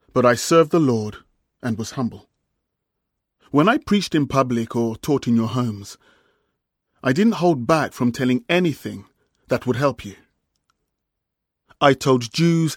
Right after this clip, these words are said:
and Gentiles to turn to God and have faith in our Lord Jesus. I don't know what will happen to me in Jerusalem, but I must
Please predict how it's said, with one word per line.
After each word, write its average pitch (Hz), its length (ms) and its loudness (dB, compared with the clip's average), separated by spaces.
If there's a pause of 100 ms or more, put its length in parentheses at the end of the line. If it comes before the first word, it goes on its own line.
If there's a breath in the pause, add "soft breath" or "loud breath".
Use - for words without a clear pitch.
(140)
and 170 320 4
Gentiles 110 760 -4 (240 soft breath)
to 127 120 -4
turn 156 240 0
to 165 100 -2
God 117 420 -2 (380)
and 123 140 0
have 127 180 -2
faith - 640 -2
in 123 140 0
our 120 140 0
Lord 127 240 2
Jesus. 135 580 -8 (2250)
I 170 160 8
don't 196 300 4
know 143 440 2
what 123 280 -2
will 123 100 2
happen 131 300 -2
to 113 100 -4
me 117 120 2
in 110 80 0
Jerusalem, 107 600 -8 (720 soft breath)
but 139 120 0
I 135 120 2
must 151 360 2